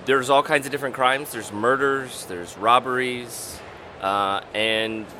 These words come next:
you have to move around the city and in-, uh, search locations, search,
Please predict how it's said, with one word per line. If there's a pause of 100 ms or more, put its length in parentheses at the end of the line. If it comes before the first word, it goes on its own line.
you
have
to
move
around
the
city (480)
and
in-, (720)
uh,
search (260)
locations,
search,